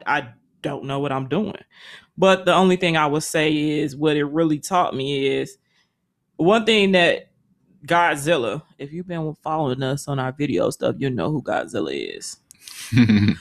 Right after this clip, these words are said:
Speaker 1: Um, Godzilla really taught me, like, how to be patient more.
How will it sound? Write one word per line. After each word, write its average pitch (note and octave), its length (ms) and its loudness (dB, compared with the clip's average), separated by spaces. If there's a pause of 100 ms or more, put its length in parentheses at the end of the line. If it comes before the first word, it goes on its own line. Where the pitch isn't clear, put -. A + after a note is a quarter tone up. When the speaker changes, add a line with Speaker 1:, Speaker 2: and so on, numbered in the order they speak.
(420)
Speaker 1:
Um, D3+ 680 4
Godzilla B3 640 4
really G#3+ 340 4
taught A3 340 2
me, F#3+ 640 0
like, C#3+ 480 0 (1120)
how F#3+ 240 -2
to F#3+ 80 0
be D3+ 160 -4
patient - 560 -4 (180)
more. C3+ 500 -8